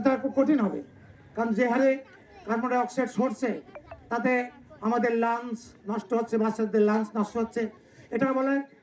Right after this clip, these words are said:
গ্রিন হাউস এফেক্ট। তা আপনাদের কাছে আমার অনুরোধ যে আপনারা গাছ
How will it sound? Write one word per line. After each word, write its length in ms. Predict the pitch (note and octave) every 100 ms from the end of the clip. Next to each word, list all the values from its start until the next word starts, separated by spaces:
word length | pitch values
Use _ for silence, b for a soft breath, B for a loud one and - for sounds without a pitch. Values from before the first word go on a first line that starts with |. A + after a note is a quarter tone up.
| E3+
গ্রিন 220 | B3 C#4+ B3
হাউস 180 | A#3 B3 A3 G#3
এফেক্ট। 300 | G#3 - - - _ - -
তা 60 | - A#3
আপনাদের 300 | C4+ C#4 C#4 C#4
কাছে 140 | B3 B3+
আমার 120 | B3 B3+
অনুরোধ 400 | C4+ C#4+ C#4 G#3+ - - _ _ -
যে 60 | G#3+ A3+
আপনারা 300 | A#3 A#3+ C4+ E4 D4+ _ - - - - - - - - A2 - - - - - G#3 G#3+
গাছ 200 | B3